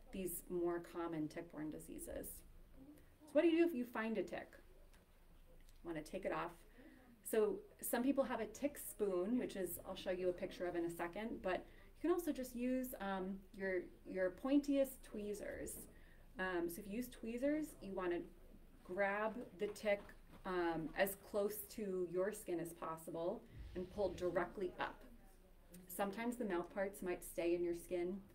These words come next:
That's fine. They won't transmit. They won't, like, continue tra-, to transmit anything. Um, don't use petroleum jelly. Don't use a hot match. Don't use nail polish or other products.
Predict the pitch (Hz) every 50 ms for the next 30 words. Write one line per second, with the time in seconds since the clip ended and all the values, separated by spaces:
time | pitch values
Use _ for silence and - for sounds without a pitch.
0 | - - - - 180 185 - - - 170 156 151 151 156 165 165 175 185 175 170
1 | 175 175 170 - - - - - 180 180 170 170 170 170 170 165 156 - - -
2 | - 165 170 180 170 - - 165 - - - 185 170 170 - 185 170 170 170 170
3 | 165 - 170 165 - - - - 180 - - 165 160 160 147 - 156 - - 165
4 | 160 156 160 165 160 - - 180 196 196 - - - - - - - - - -
5 | - - - 185 180 175 165 156 160 - - - 175 - 214 214 220 - 233 233
6 | 226 - 208 196 - 220 214 214 214 214 208 202 185 196 180 170 165 175 170 165
7 | 165 170 - - - - - - - - 190 180 175 190 185 175 - - 202 185
8 | 180 185 180 170 165 165 165 - - - - - - - - - - - - -
9 | 156 147 160 170 165 - 190 208 226 233 226 233 208 202 214 214 208 220 214 -
10 | - 175 - 175 185 - - 175 175 185 185 - 202 185 185 190 190 196 190 -
11 | - -